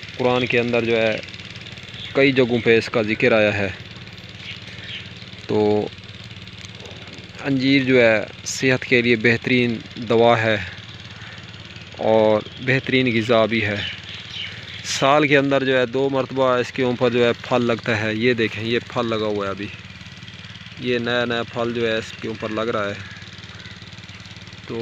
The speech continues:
बेहतरीन चीज़ है नाज़रीन ये अंजीर। तो खाने में जो है बहुत ज़्यादा इसके benefit हैं। पेट को नरम रखता है, carbs को दूर करता है, Hepatitis का इलाज है,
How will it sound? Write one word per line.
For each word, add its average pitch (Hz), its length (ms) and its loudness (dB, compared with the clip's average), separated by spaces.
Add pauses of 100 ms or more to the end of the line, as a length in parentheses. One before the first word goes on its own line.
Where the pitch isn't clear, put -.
(220)
बेहतरीन 135 480 0
चीज़ 135 280 -2
है 131 100 2
नाज़रीन 127 400 0
ये 113 200 -2 (640)
अंजीर। 127 400 0 (1400)
तो 117 340 4 (140)
खाने 139 260 4
में 135 160 6
जो 131 140 6
है 123 160 8
बहुत 120 260 4
ज़्यादा 123 280 6
इसके 120 260 2
benefit 117 400 0
हैं। 113 260 0 (840)
पेट 131 200 6
को - 180 0
नरम 123 300 6
रखता 120 300 2
है, 117 180 0 (340)
carbs 123 260 4
को 131 140 2
दूर 120 240 2
करता 117 340 2
है, 110 200 2 (920)
Hepatitis 131 640 4
का 131 160 0
इलाज 117 360 2
है, 110 360 -2